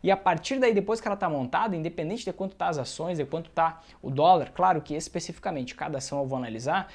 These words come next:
mas independente de quanto tá a Bolsa de Valores em geral, de quanto tá o dólar, de quanto tá o ouro, a gente monta a carteira e o ganho vem justamente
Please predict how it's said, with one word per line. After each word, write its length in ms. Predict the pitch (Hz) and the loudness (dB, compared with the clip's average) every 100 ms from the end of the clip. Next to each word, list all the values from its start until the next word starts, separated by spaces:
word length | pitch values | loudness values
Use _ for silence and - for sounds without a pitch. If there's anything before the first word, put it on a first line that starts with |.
| - | -12
mas 140 | - 160 | -4 -2
independente 480 | 170 185 185 247 220 | 0 0 -2 -2 -2
de 80 | |
quanto 380 | 190 185 240 247 | 0 2 0 0
tá 140 | - 185 | -2 -2
a 20 | |
Bolsa 360 | 139 180 214 | 0 0 0
de 60 | 190 | -2
Valores 340 | 170 156 175 | -2 -2 -2
em 60 | 165 | -2
geral, 400 | 180 147 135 120 - - | 0 2 0 -2 -8 -8
de 80 | - | -6
quanto 340 | 143 196 226 214 | 0 0 0 -2
tá 240 | 180 180 | 0 0
o 120 | 170 | 0
dólar, 340 | 131 143 151 135 | 2 2 2 0
de 100 | 139 | -4
quanto 240 | 185 202 | -4 -2
tá 120 | 185 | -2
o 100 | 135 | 0
ouro, 300 | 147 208 139 - - | 2 2 0 -6 -10
a 100 | - | -6
gente 260 | 135 139 147 | -6 -6 -6
monta 500 | 127 117 151 214 240 | -6 -4 -4 -4 -6
a 20 | |
carteira 640 | 247 226 - 139 143 175 - - - | -8 -8 -4 -2 -2 -4 -10 -10 -2
e 80 | |
o 60 | 151 | 0
ganho 260 | 135 220 185 | 2 2 2
vem 300 | 165 220 165 | 0 0 -2
justamente 720 | 202 202 143 190 240 139 | -4 -4 -4 -2 -4 -6